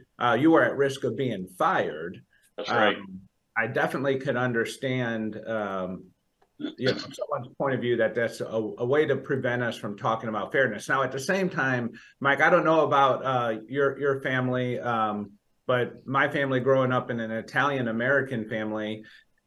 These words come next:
Speaker 1: it was customary. You walk in, you'd see somebody maybe you haven't saw in a year, and they might go, "Hey, how much you making now?" You
Speaker 2: That's
Speaker 1: know,
Speaker 2: right.
Speaker 1: "Who bringing
Speaker 2: Right.
Speaker 1: in now?" I mean, whether it was family or friends, I mean, that was not a question that was off, uh, the table, but you didn't discuss it at work.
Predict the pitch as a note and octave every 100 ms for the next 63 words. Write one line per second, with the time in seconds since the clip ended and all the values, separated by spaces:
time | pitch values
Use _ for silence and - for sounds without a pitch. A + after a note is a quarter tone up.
0 | _ D3 E3 D3+ C#3+ C3 A#2+ - E3 F3+
1 | F3 D3+ C3 A#2 A2+ A#2 B2+ C3+ B2+ C#3+
2 | D3 C#3 C3 B2 D3+ D3 C#3+ C3 B2 A#2+
3 | A#2 C3+ B2+ B2+ C3 A#2+ - C3+ B2+ A#2
4 | A#2 D3+ C#3 A#2+ B2+ A#2+ A2+ A#2+ D3+ A2
5 | - F#3+ G#3 G3+ F3+ D#3 A2+ G#2+ F#2+ D2+
6 | - _ _ _ _ _ B2 A2 G#2+ G#2
7 | - - - G3 E3+ F3+ F3 D3+ C#3 B2
8 | A2+ - C#3+ D3+ C#3 C#3+ F3+ F3+ E3 D#3+
9 | C3 - F3 F#3 F3 D3+ D3 D#3 C#3 B2
10 | C3 C3 B2+ C#3 D3 C#3 B2+ C3+ C#3+ C#3
11 | B2 - C#3+ C3 C3+ B2 F2+ A#2 B2 A#2
12 | A#2 - G#2 A2+ G#2+ - - C3+ G#2 F#2+
13 | - - C#3 C3 C3+ E3 E3 C#3+ B2+ B2+
14 | - A#2 - G2+ G2 C#3 C3+ F2+ -